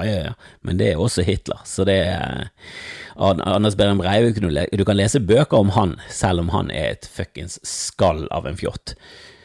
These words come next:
Fjottolf hele fyren, men, eh, han er jo fascinerende, selvfølgelig han er fascinerende, han skiller jo seg ut, han er jo helt psyko.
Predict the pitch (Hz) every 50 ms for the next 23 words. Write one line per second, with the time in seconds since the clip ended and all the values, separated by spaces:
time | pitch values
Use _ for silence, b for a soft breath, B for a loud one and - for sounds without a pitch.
0 | B B - - - - - 90 87 87 - - - _ - - 82 80 - 82
1 | 78 82 82 82 92 90 85 76 67 64 76 73 69 73 76 76 73 73 76 73
2 | 73 73 76 69 92 98 98 110 101 - - - - - 90 87 95 101 101 -
3 | 104 117 113 110 90 90 - - 143 - - 135 120 113 123 123 117 107 92 -
4 | - 50 50 - 101 95 95 - - 101 101 113 123 - - - - - - 104
5 | 92 92 95 - - - 107 110 107 95 - - - - - - - - - -
6 | _ - - -